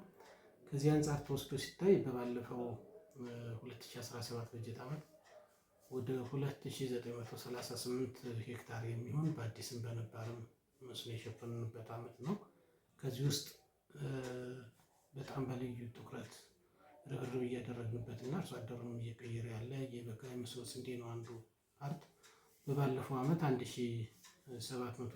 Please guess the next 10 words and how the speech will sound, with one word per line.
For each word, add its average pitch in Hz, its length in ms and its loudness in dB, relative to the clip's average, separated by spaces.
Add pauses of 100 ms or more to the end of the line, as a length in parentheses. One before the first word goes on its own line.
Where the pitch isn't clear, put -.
ዘጠና 120 360 -6
ስድስት 113 500 -6 (1200)
ሄክታር 123 480 -2 (580)
በስንዴ 127 960 -2
ለመሸፈን 123 540 0
ጥረት 117 280 -10
አድርገናል። 123 500 -2 (500)
ይህንን 156 360 12
በዘንድሮ 127 440 4
ዓመት 151 260 4